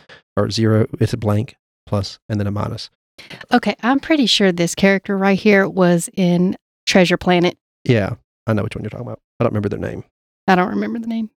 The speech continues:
Speaker 1: Fate Accelerated by itself, it uses approaches instead of, um, the skill-based that you get in normal, in the Fate Core and the Fate Condensed books.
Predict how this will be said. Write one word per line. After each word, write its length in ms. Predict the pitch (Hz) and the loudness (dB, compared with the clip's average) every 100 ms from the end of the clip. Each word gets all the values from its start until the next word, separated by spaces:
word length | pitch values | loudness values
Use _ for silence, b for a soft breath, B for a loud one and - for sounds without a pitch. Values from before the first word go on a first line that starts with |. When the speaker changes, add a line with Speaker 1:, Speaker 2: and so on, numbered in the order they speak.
| - - | -14 0
Speaker 1:
Fate 180 | 147 | 2
Accelerated 420 | 139 - 135 139 135 | 2 2 4 2 2
by 120 | 113 | -2
itself, 340 | - 120 139 - | 0 0 -2 -4
it 60 | 131 | 0
uses 240 | 127 110 | 0 0
approaches 680 | 101 - 123 - 151 143 - | -2 2 2 2 -2 -2 -4
instead 340 | 110 - 113 113 | -4 -2 0 2
of, 300 | 104 98 - | 2 -2 -4
um, 400 | 110 104 104 92 - | -2 0 -2 -8 -6
the 120 | 104 | -4
skill-based 960 | - 113 123 131 139 - - - - - | 0 0 2 2 2 -2 -12 -12 -14 -4
that 140 | 117 139 | -4 -2
you 120 | 123 | 0
get 180 | 135 - | 0 0
in 120 | 127 | 0
normal, 400 | 135 139 135 - | 2 2 -2 -4
in 220 | 127 113 | -2 0
the 100 | 110 | -2
Fate 300 | - 123 127 | 0 -2 -2
Core 260 | - 127 123 | -2 0 2
and 80 | 117 | 0
the 60 | |
Fate 200 | - 117 _ - | 0 -2 _ -8
Condensed 420 | 117 127 127 - | -2 -2 -2 -4
books. 360 | 139 143 - | -2 -2 -6